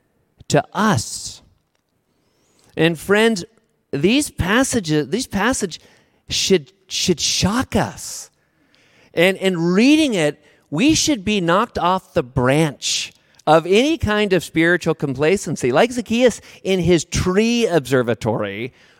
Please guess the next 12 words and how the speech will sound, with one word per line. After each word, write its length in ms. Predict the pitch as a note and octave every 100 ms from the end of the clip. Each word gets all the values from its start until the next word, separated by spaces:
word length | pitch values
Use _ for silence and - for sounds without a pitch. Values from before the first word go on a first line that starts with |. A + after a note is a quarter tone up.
| -
we 720 | C3+ F#3 B3+ B3+ G#3 G3 F#3 _ -
in 160 | F3+
our 160 | F#3 F#3
Colossians 560 | F3 F3+ G3 F#3+ F#3
one 220 | C#3+ G3 A3
observatory 720 | F#3 E3 D3+ D3+ D3+ D3 D3+
should 320 | - F3 D3
be 180 | E3+ D#3+
amazed. 720 | D3+ E3 A#3 C4 F3+ E3 - - - - _
And, 180 | E3+ F3
and 160 | D3+ D3+
frankly, 800 | - A#3 D#4+ - B2 A2 C3